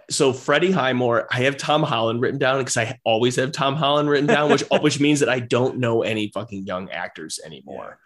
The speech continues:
Speaker 2: Yeah, yeah.
Speaker 1: Um, and then I had, um, oh my God, I actually, I wrote the kid for, who plays Stan, not Stanley from It. Um, he's in Shazam. I can't even remember his name anymore.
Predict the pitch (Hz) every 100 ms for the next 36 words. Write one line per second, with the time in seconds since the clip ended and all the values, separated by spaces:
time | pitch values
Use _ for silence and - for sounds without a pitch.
0 | _ 76 73 _ _ _ 117 113 107 104
1 | 104 - _ 127 127 127 123 120 120 117
2 | 113 110 - 110 107 107 - 120 107 101
3 | 98 - 107 120 127 117 107 - _ _
4 | _ 120 123 123 123 120 - 117 120 -
5 | 92 120 120 - 110 110 - 107 104 104
6 | - 123 - - 98 98 80 85 - 107
7 | 98 85 98 92 - - 110 104 101 95
8 | - 147 147 151 131 123 113 113 117 117
9 | 120 117 120 135 120 107 104 104 101 98
10 | 98 92 90 87 82 87